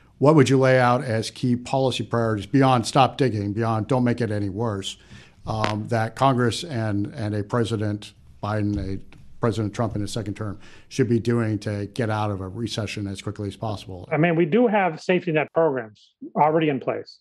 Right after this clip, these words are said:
Speaker 2: We already have food stamps. We already have Medicaid. We already have all these things. So let them do their job. Don't, don't add to 'em. Don't disrupt 'em. Um, that, that's kinda easy, doing nothing. Um, that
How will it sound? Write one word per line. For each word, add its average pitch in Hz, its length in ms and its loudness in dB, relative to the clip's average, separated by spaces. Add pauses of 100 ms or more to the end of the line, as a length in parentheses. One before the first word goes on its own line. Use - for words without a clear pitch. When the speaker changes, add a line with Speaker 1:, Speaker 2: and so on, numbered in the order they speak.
(100)
Speaker 2:
We 127 140 -4
already 175 300 4
have 170 100 0
food 170 180 0
stamps. 160 360 -4
We 143 100 2
already 165 220 4
have 156 80 2
Medicaid. 147 460 -2
We 143 80 -2
already 151 240 0
have 135 140 -2
all 131 140 0
these 127 200 -6
things. 123 320 -6 (560)
So 151 260 2
let 185 240 2
them 190 140 0
do 180 100 6
their 160 140 4
job. 135 320 0
Don't, 156 300 -2 (460)
don't 156 200 2
add 143 180 0
to 147 80 0
'em. 139 120 0
Don't 135 220 -2
disrupt 120 460 -4
'em. 113 180 -8 (560)
Um, 120 320 -4
that, 139 200 4 (500)
that's 202 180 2
kinda 196 180 0
easy, 180 300 2
doing 151 280 2
nothing. 147 360 -2 (380)
Um, 123 160 0
that 127 220 2